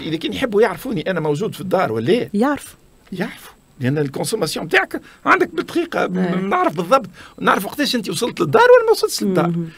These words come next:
Speaker 1: دونك يلزم حمايه المعطيات هذه باش نجم نتعاملوا مع الاليات هذه،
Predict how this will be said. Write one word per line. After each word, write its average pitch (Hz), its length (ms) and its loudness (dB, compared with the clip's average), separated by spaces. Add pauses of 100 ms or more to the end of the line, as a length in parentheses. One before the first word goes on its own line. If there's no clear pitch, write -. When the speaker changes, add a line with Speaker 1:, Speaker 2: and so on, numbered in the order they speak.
(120)
Speaker 1:
دونك 151 220 -4
يلزم 175 260 -4
حمايه 196 380 0
المعطيات 147 420 0
هذه 190 180 0
باش 196 160 -10
نجم 190 200 -6
نتعاملوا 185 360 -4
مع 143 120 0
الاليات 131 400 -2
هذه، 104 180 -8